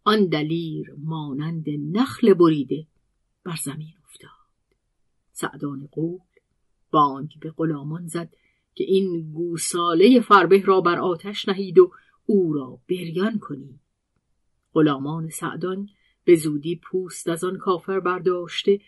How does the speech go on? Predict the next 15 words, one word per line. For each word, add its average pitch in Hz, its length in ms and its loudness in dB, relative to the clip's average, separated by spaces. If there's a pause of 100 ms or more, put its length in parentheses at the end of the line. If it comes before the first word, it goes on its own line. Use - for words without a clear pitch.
(200)
او 208 140 6
را 202 140 12
در 185 300 0
آتش 185 680 -6
بریان 190 480 6
کردند 190 480 -4
و 190 120 0 (340)
پیش 269 400 4
سعدان 214 760 2
غول 165 380 -2 (260)
بیاوردند. - 840 -4 (720)
سعدان 277 600 2
او 190 140 8
را 151 240 -2
پاک - 540 -8